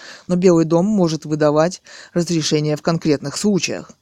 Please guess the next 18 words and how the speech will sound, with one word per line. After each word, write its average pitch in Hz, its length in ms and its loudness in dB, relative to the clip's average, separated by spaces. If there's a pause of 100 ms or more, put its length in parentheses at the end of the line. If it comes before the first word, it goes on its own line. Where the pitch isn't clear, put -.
(1000)
По 202 100 -4
словам 190 640 4
американских 175 680 2
конгрессменов 165 840 0
и 170 100 0
финансовых 160 640 -2
аналитиков, 175 600 2
десятки 175 540 2
европейских, 160 760 2
японских 165 640 0
и 151 80 -6
ближневосточных 151 960 -2
банков 160 460 -2 (320)
продолжают 180 600 4
работать 165 440 0
с - 80 -2
иранскими 175 480 2
банками, 156 560 0